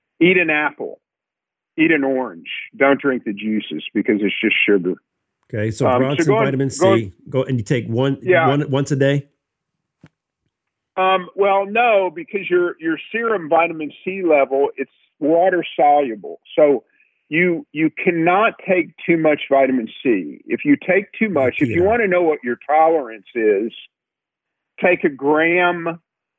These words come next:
Speaker 1: every fifteen minutes until you get
Speaker 2: Diarrhea.
Speaker 1: diarrhea. Yeah. And, and so in other words, if you take, if it takes you an hour and then you get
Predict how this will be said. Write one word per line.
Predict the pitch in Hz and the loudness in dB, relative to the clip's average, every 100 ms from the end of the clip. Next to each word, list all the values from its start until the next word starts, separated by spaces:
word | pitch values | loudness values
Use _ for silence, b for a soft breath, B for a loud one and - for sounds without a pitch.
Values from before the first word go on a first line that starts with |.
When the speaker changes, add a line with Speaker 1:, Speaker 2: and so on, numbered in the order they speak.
| _ _ _ _ _ | _ _ _ _ _
Speaker 1:
every | 165 165 180 - | 0 2 2 0
fifteen | 180 170 - 185 170 147 | -4 -4 -6 -6 -4 -2
minutes | 135 135 175 226 - - - _ _ _ _ _ _ - | 0 2 2 0 -10 -20 -20 _ _ _ _ _ _ -4
until | 147 139 175 | -4 0 0
you | 151 147 | 2 0
get | 139 143 139 - _ _ _ _ _ - | 2 2 2 -2 _ _ _ _ _ -10
Speaker 2:
Diarrhea. | 113 127 117 120 117 | -4 0 2 2 2
Speaker 1:
diarrhea. | 151 131 135 131 139 175 262 285 _ _ _ _ _ - | 4 2 2 -2 0 0 0 -6 _ _ _ _ _ 0
Yeah. | 202 - - _ _ _ _ _ - | 0 0 -6 _ _ _ _ _ -2
And, | 180 175 - | -2 -2 -4
and | - 185 180 - - | -2 -2 -4 -8 -4
so | 196 | 0
in | 196 | 0
other | 214 202 | 0 2
words, | 196 170 | 2 2
if | 165 156 | -4 -4
you | 190 | -6
take, | - 190 180 170 143 | -2 0 2 2 -2
if | 151 156 | -8 -8
it | 151 | -2
takes | 185 185 - | -2 -2 -2
you | 165 | -2
an | 143 | 0
hour | 147 165 190 190 | 0 2 2 2
and | 151 | 0
then | 151 156 | -2 -2
you | 143 | 0
get | 147 | 0